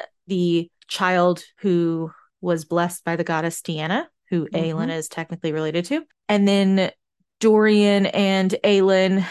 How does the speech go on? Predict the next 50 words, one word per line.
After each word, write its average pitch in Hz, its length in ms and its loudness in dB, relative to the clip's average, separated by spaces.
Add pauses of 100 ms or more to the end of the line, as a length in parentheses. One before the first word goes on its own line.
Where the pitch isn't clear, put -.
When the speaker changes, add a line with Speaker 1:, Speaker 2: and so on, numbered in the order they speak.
(640)
Speaker 1:
say 208 180 0
goodbye 190 520 2
to 302 100 -2
each 269 160 -2
other. 269 460 2
And 202 160 2
then 190 100 2
when 190 100 4
Dorian 196 380 2
wakes 190 240 0
up 180 100 -2
in 175 60 -4
the 185 80 2
middle 175 180 2
of 165 60 -4
the - 80 -2
night, 294 340 2
there 190 260 2
is 185 460 0
a 175 520 0 (440)
wyvern 226 720 0 (180)
and 196 100 0
a 180 60 -2
rider 202 400 -2
waiting 190 320 -2
outside 180 320 -4
of 175 100 -4
his 180 160 -4
door. 214 320 -2
He 190 240 -6
sees 214 360 -6
them 320 300 -4
and 185 160 -2
then 175 140 -2
they 165 140 -6
ride 160 320 -2
off 202 180 -4
into 208 160 -8
the - 80 -10
night, 175 240 -4
which - 180 -10
is 156 240 -12 (360)
so - 340 -10
freaking - 380 -14
good. - 180 -12 (220)
Eighty-nine 196 1080 2
is 196 640 0
when 214 240 4
the 208 240 2
court, 214 640 0